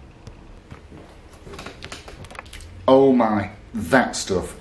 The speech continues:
is sticky. So, look, while we're waiting for this to cure, I might never be able to separate the thing. I really don't know. So, we might as well,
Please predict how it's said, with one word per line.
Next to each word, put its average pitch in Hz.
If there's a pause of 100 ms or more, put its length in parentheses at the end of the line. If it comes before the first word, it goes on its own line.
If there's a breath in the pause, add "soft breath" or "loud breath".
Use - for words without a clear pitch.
is 90
sticky. - (460 loud breath)
So, 175 (280)
look, - (140)
while 165
we're 175
waiting 104
for 98
this 107
to 92
cure, -
I 110
might 151
never 156
be -
able 85
to -
separate - (420)
the 87
thing. 80
I - (280)
really 107
don't 82
know. 110 (760 loud breath)
So, 202 (1400)
we 131
might 190
as -
well, -